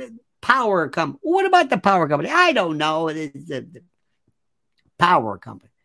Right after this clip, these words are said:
The power company. And you're gonna see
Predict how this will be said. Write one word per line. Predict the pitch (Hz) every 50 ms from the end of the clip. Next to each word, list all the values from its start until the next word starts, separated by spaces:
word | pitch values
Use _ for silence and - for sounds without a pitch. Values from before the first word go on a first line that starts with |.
| _ _
The | - 156 139
power | - - - - 320 392 403 381 254 165 131 110
company. | - - 123 117 _ _ _ - _ _ _ _ _ _ _ _ _ _ _ _ _ _ _ _ _ _ _ _ _ _ _ _ _ _ _ _ _ _ _ _ _ _ _ _ _ _ _ _ _ - - _ _ _ _ _ _ _ _ - - _ _ _ _ _ _ _ _ _ _ _ _ _ _ _ _ _ _ _ _ _ _ _ _ -
And | 135 147 165
you're | 202 226
gonna | 226 240 247 247 220
see | - - - 196 180 175 165 165 170 175 -